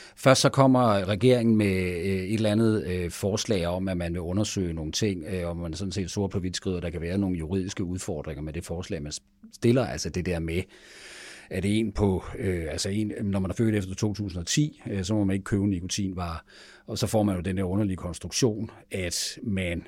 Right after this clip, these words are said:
øh, en otteogtyve-årig kan købe en pakke cigaretter inde i kiosken, og s-,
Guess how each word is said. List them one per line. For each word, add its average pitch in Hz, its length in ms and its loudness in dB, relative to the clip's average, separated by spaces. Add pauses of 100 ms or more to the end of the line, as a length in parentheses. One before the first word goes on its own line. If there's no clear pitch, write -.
(180)
øh, 87 500 -4
en 98 80 -2
otteogtyve-årig 98 640 0
kan 90 100 -6
købe 101 160 0
en 92 80 -2
pakke 92 200 -4
cigaretter 90 360 -4
inde 95 140 0
i 92 40 -4
kiosken, 92 380 -6
og 90 120 -6
s-, - 80 -14